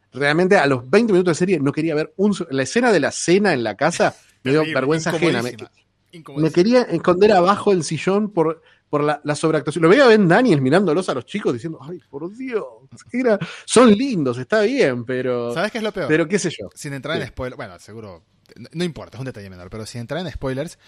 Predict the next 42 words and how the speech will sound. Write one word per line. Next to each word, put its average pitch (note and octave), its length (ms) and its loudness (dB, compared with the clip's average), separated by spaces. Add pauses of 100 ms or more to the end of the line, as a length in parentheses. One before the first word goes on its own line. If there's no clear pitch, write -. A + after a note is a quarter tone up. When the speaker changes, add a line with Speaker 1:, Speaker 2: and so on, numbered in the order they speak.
(420)
Speaker 2:
eh, B2+ 260 -10
es D3 80 -6
una F3 160 -4
escena D#3 420 -4
en C3 100 -14
la B2 100 -10
que - 80 -14
hay B2 100 -8
una C3 160 -10
cena C3 320 -8
familiar C#3 640 -2
y B2+ 140 -10
llega G#2 240 -12
la G#2+ 120 -14
chica G#2 300 -16
rebelde, F2+ 600 -18
que A#2+ 100 -12
hasta A2 240 -10
ahora D#3 260 2
en B2+ 60 -8
el A2+ 100 -14
primer G#2 220 -14
episodio D3+ 340 -10
solo D#3+ 240 -8
nos E3+ 100 -8
han E3+ 100 -8
presentado E3 480 -8
como C3+ 140 -12
la A#2 100 -10
chica - 200 -10
rebelde D3 340 -6
con A#2+ 140 -10
daddy A#2+ 160 -10 (100)
issues. - 340 -20 (200)
Literalmente, C#3 1000 -6
Speaker 1:
Sí. - 240 -20
Speaker 2:
la B2 120 -10
chica C3 260 -12
rebelde A#2+ 320 -10
con A2 140 -14
daddy G2 240 -18
issues. F2 300 -20